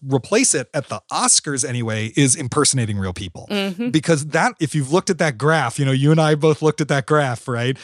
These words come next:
Speaker 1: That scatter chart about Oscars and playing real people.
Speaker 2: The number of people who are nominated for, like, an icon that you already are aware of this person, or you've seen them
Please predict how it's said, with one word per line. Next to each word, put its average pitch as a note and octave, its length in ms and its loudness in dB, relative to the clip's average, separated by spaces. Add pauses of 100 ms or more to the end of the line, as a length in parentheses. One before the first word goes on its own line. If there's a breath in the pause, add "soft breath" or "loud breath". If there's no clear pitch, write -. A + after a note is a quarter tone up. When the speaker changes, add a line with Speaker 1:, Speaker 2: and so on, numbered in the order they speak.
(120 loud breath)
Speaker 1:
That C#3 180 0
scatter D3 420 2
chart A#2+ 380 -2
about B2 300 -2
Oscars B2+ 500 -2
and B2+ 100 -6
playing B2 300 -4
real A#2+ 160 -2
people. D3+ 360 -2 (120)
Speaker 2:
The G3+ 80 4
number G#3+ 380 0
of G#3 160 -4
people F#3+ 340 0
who F3+ 120 -2
are D#3+ 180 2
nominated F3+ 640 2
for, D#3+ 640 -2
like, D#3+ 300 -2
an D#3+ 100 -2
icon A3 440 0
that F3+ 100 -2
you G3 180 0
already G3 400 2
are E3+ 160 4
aware D#3+ 360 2
of E3 100 -4
this - 160 -6
person, E3+ 560 -2
or C#3+ 100 -2
you've C3+ 160 -4
seen F3+ 300 -2
them D#3+ 340 -2